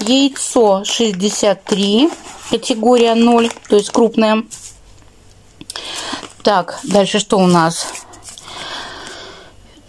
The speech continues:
Так, яйцо я вам сказала. Сельдь сто девять рублей. Вот что-то сегодня захотелось мне вот такой. Вот именно не филе, не в масле, а вот именно вот такой.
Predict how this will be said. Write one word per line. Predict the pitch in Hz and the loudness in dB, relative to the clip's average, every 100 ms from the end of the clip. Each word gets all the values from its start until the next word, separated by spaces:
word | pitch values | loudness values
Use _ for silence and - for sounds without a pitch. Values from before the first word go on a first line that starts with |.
| - - | -20 -6
Так, | - 233 208 220 | 2 2 2 0
яйцо | 240 262 262 | 2 2 4
я | 233 | 4
вам | 226 | 2
сказала. | 220 - 220 202 226 302 349 339 320 311 311 330 - | 0 0 0 0 2 4 4 4 4 4 2 -2 -14
Сельдь | - - - 262 233 208 - - - | -8 -2 2 4 4 2 -4 -6 -6
сто | - - 285 | -4 2 2
девять | 196 196 202 170 190 196 | 4 2 4 4 2 4
рублей. | 254 254 294 349 392 - - - - - - - - - - - - _ - - | 2 4 4 6 4 0 -12 -12 -12 -14 -20 -20 -20 -20 -20 -18 -20 _ -8 -2
Вот | 165 | 0
что-то | - 175 170 | 0 0 0
сегодня | - 160 | 2 4
захотелось | 160 170 - 196 - | 2 -2 0 0 2
мне | 170 | 2
вот | 165 - | 2 0
такой. | 220 - 175 147 | -4 0 0 2
Вот | 175 - | 0 0
именно | 214 220 208 202 | 2 2 4 4
не | 196 196 190 180 - - - - - - | 4 4 2 -2 -8 -14 -12 -14 -14 -8
филе, | - 214 202 262 330 214 | -2 0 2 2 2 2
не | 190 | 4
в | 180 | 6
масле, | 180 220 302 - 202 - | 6 4 2 2 0 2
а | 170 | 0
вот | 170 180 | 0 4
именно | 180 190 | 4 4
вот | 185 - | 2 0
такой. | 202 - 156 | -6 2 2